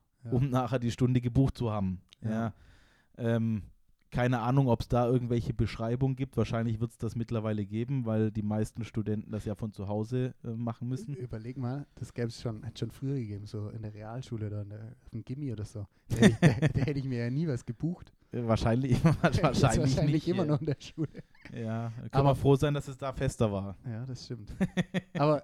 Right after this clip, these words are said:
Speaker 1: also, mein, es ist ja nicht für alle Stu-, also ich glaube, es ist nicht für alle Studiengänge so, oder?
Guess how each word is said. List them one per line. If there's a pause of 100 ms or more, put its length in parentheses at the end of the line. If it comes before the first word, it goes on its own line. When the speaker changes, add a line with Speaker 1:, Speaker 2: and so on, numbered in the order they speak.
Speaker 1:
also,
mein,
es
ist
ja
nicht
für
alle
Stu-,
also
ich
glaube,
es
ist
nicht
für
alle
Studiengänge
so,
oder?